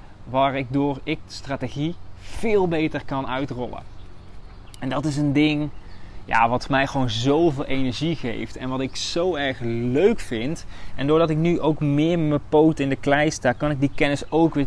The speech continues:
mee terugnemen in mijn eigen online training die ik geef. Wat ook allemaal weer ten goede komt van de resultaten van de deelnemers. Ik, ehm, denk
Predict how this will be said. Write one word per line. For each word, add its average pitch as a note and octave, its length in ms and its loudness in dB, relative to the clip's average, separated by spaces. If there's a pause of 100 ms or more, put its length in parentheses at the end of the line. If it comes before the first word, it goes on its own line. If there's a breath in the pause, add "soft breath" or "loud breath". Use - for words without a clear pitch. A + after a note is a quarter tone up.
(120)
mee C#3 160 2
terugnemen C3+ 640 0
in C#3 60 0
mijn - 120 -2
eigen C#3+ 320 0
online B2+ 280 -2
training D3 440 2
die A#2 120 0
ik A2+ 120 -4
geef. - 440 -8 (440 loud breath)
Wat C3+ 240 -2
ook D#3+ 220 0
allemaal D3 260 -2
weer C3+ 140 -2
ten C3 140 -6
goede D3 220 0
komt B2+ 260 -6
van C#3 200 -6
de C3 60 -4
resultaten A#2+ 680 -2
van A#2 140 -6
de A2+ 120 -4
deelnemers. B2 800 -4 (460 loud breath)
Ik, D3+ 380 -2
ehm, B2 580 -2
denk D3 460 0